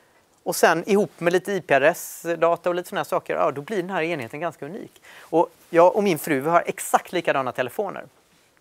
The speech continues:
Men vi har, de har, det var, har varit igång lite olika länge, vi har lite olika appar och sådär. Och,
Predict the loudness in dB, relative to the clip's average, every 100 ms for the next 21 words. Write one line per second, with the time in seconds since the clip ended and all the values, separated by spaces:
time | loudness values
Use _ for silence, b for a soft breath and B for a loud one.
0 | -20 B B B B B B B _ 2
1 | 4 6 4 4 0 2 2 0 2 2
2 | 0 0 4 4 2 4 4 6 4 2
3 | 4 6 6 4 4 4 4 0 -2 -4
4 | 0 2 2 -2 _ -6 -6 -6 -6 -6